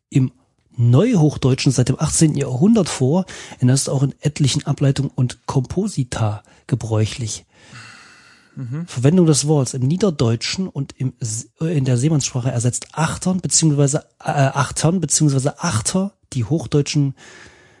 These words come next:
Speaker 1: Gegenstücke hinten beziehungsweise hinter. Beispiele sind Achterschiff für den hinteren Teil des Schiffs, Achtersteven für den hinteren Steven, äh, in Klammern, oder scherzhaft das Gesäß.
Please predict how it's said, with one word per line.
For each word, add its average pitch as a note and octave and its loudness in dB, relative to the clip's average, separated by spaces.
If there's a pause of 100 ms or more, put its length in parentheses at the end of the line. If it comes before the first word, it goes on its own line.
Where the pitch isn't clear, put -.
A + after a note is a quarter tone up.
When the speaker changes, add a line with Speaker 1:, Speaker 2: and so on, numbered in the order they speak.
(140)
Speaker 1:
Gegenstücke C#3 0
hinten D#3+ 0
beziehungsweise C3+ 0
hinter. A#2+ -2 (100)
Beispiele C#3 -2
sind B2+ 0 (320)
Achterschiff D3 -4
für - -10
den A#2+ -6
hinteren A#2 0
Teil A#2 -2
des A2 -6
Schiffs, - -6 (420)
Achtersteven D#3 -2 (420)
für - -6
den C3 0
hinteren D3 2
Steven, D#3+ -2 (580)
äh, A#2 0
in B2+ -2
Klammern, B2+ 2 (460)
oder C3 -2
scherzhaft - -2
das - -2
Gesäß. B2+ -4